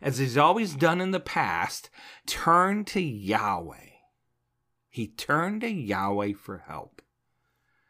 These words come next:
Now, I think he must have rushed to the tent of meeting because he needed help right away, and he needed, he needed direction from God as to what does God want him to do.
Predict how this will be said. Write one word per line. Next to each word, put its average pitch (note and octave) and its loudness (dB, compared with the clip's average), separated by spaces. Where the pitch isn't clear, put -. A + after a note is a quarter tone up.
Now, B2 0
I F3+ 8
think E3+ 0
he G#2+ 0
must A2 -4
have G2 -8
rushed F#2 -6
to A2 -6
the F2+ -12
tent F2+ -10
of F2 -10
meeting F2+ -10
because E2+ -14
he C3 -8
needed F#2+ -4
help E2+ -12
right F2+ -8
away, F2 -8
and E2+ -12
he E3 -4
needed, F#2+ -4
he E3+ -8
needed C3+ -2
direction G2+ -4
from G3+ 6
God A2+ 2
as B2+ -2
to B2+ -2
what C3 4
does C#3 -4
God A2+ 2
want A2+ 0
him C3 -2
to C3+ 0
do. F3+ 4